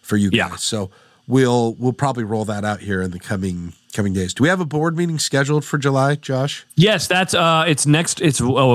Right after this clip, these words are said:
Speaker 2: on Monday, actually. So
Speaker 1: This coming
Speaker 2: yeah,
Speaker 1: Monday?
Speaker 2: carve out. Yes, the seventeenth.
Speaker 1: Well, then maybe, hopefully, we'll, we can maybe roll some of it out for the first time there for our board members and then talk about it more maybe on Wednesday.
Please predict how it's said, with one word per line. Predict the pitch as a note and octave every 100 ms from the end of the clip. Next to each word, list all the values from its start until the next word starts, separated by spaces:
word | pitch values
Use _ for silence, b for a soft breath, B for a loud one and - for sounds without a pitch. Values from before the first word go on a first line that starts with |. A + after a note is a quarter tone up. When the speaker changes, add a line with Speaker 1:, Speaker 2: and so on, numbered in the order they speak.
| A2+ -
Speaker 2:
on | B2+ C#3
Monday, | C#3+ B2+ F#2+
actually. | D#2+ E2+ E2 D2
So | - - F#2+
Speaker 1:
This | F2
coming | - E3 D#3
Speaker 2:
yeah, | D#3+
Speaker 1:
Monday? | - D#3+
Speaker 2:
carve | A2+ G#2+
out. | G2+ - _ _ _
Yes, | C3 G2 - -
the | -
seventeenth. | A2 C3+ C3 A#2 B2+ G#2
Speaker 1:
Well, | C3+
then | D#3 D3+
maybe, | D#3+ D#3
hopefully, | C3+ D#3+ - D3+
we'll, | C#3 C3
we | B2+
can | A#2+ B2+
maybe | B2+ A#2
roll | A2+ A2 G#2+ F#2 -
some | - A#2
of | G#2
it | G#2
out | G2
for | -
the | F#2+
first | - G2
time | - G2
there | F#2 F2+
for | - F#2+
our |
board | F#2 G2+ G2
members | G2 F#2 F#2+
and | G#2
then | F#2 F2+ F2 -
talk | A2 G2
about | F#2+
it | F#2+
more | F#2+ F#2+
maybe | F#2 F2 F2+
on | F2
Wednesday. | F2+ F2+ - F#2